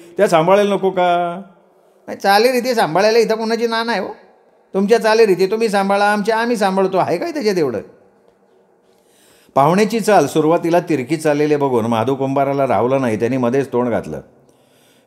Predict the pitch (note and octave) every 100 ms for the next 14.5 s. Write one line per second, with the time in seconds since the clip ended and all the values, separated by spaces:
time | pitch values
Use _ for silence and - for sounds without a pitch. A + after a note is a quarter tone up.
0 | F3 G#3 G#3 A3+ G3 F#3 F#3+ G#3 G3 G3
1 | F#3 F#3 F#3+ F#3+ F3+ F#3+ E3+ D#3 D#3 F3
2 | - - _ _ _ _ _ - F#3 G3+
3 | F3+ G3 A3 G#3 G3+ G3 G3+ G3+ B2+ D3
4 | F#3+ A#2+ B2 D3+ F#3+ E3+ E3 G3 F3 D#3+
5 | G3 B2+ G2 E3 F3 F3+ F3+ E3+ D#3+ C#3+
6 | - - - F3 E3 F#3+ G3+ F#3 F#3+ A3
7 | F#3+ F#3 G3+ F3 D3 G#3 F#3+ E3+ D#3+ D#3
8 | - - _ _ _ _ _ _ _ _
9 | D#3 F#3 F#3+ A3+ G3+ A3 G3+ G3 D3+ E3+
10 | A3 A3 G#3 G3+ F3 D3 - - - _
11 | _ _ - C#3 F#3 G3+ E3+ F3+ A3+ F#3
12 | F3 F#3 F3 E3 F#3+ E3+ F#3+ G#3+ A3 G3
13 | G3 A3+ A3 A3+ G#3 A3 F3 D#3 D#3+ G#3+
14 | G#3 G3 E3+ C3 G2+